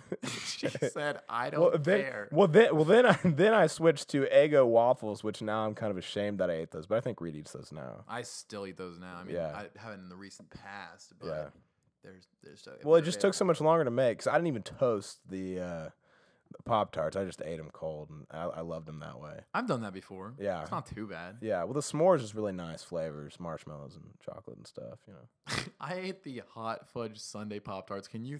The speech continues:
Speaker 2: that is actually,
Speaker 1: Oh,
Speaker 2: like,
Speaker 1: those are actually
Speaker 2: Cookie Crisp
Speaker 1: gross. I
Speaker 2: of
Speaker 1: mean, it's,
Speaker 2: Pop-Tarts.
Speaker 1: it's actually just a dessert at that point.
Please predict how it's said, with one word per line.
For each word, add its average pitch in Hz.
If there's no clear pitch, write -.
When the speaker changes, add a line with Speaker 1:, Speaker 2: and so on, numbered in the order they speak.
Speaker 2:
that 131
is 127
actually, 107
Speaker 1:
Oh, 117
Speaker 2:
like, 98
Speaker 1:
those 220
are 220
actually 139
Speaker 2:
Cookie 117
Crisp 104
Speaker 1:
gross. 101
I 120
Speaker 2:
of 127
Speaker 1:
mean, 127
it's, 127
Speaker 2:
Pop-Tarts. 123
Speaker 1:
it's 101
actually 156
just 127
a 107
dessert 87
at -
that -
point. -